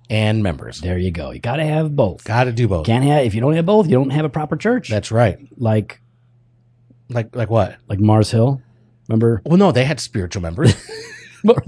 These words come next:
Speaker 2: the only
Speaker 1: They, they only
Speaker 2: member
Speaker 1: had three members.
Speaker 2: They had three members, I think something like that, constituting the actual church, which was just a few executive leaders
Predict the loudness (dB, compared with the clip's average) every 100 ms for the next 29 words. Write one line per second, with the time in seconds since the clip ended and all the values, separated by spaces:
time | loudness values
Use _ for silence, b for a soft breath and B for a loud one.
0 | -10 B 4 6 8 8 8 8 6 4
1 | 0 2 4 4 2 2 0 0 4 4
2 | 4 0 0 2 2 2 2 0 0 _
3 | -2 -2 0 -2 0 2 2 2 -2 -2
4 | 0 0 0 -4 0 4 4 2 0 -2
5 | -4 -2 -2 -4 -4 0 2 2 0 -8
6 | -4 -4 -2 -4 -2 -6 -8 -2 0 0
7 | -2 -4 -2 -4 0 0 4 2 2